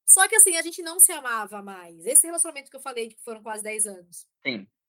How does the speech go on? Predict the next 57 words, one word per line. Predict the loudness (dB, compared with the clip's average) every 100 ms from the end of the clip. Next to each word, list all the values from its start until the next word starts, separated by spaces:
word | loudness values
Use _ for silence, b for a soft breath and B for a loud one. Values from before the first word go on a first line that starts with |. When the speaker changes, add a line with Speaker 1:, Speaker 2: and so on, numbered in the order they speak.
| _ _ _ _ _
Speaker 1:
A | -8 -6
gente | -4 -4
não | -2 4
se | 4
amava | 6 2 2 -2
mais | -10 -10 -8
como | -8 -8 -10
homem | -10 -10
e |
mulher. | -10 -10 -10 -12
Não | -4
teve | 0 0 0
briga, | -10 -8 -10 -12
nada, | -14 -16 -18
entendeu? | -20 -16 -4 -4 -2
A | -8
gente, | -12 -18 -20 -14
só | -6 4
que, |
assim, | 8 8 6 0
ele | -2 0
empurra-, | -2 -8 -18
empurrava | -16 -12 -8 -6 -4
com |
a | 0
barriga | 0 0 -2
e | -2
eu |
também | -4 0
empurrava | 0 0
com |
a | 0
barriga. | 2 2 0 -10 _ _ _
Speaker 2:
Desgastou, | -6 -2 0 0 -2 0
né, | -2
amiga? | -4 -10 -16 -6
Speaker 1:
Desgastou. | -2 0 2 0 -2
Só | -4
que |
chegou | -4 -6
um | -4
ponto | -6 -6
que | -8
os | -4
dois | 0 4 2
queria | 2 -6 -6
viver. | -6 -8 -4 -4
Eu | 4
sei | 4 4 0
que | -6
ele | -8 -8
também | -18 -18 -18
queria | -16 -8 -6
e | -4
eu | -6
também | -8 -12 -14
queria. | -14 -18 -16 -18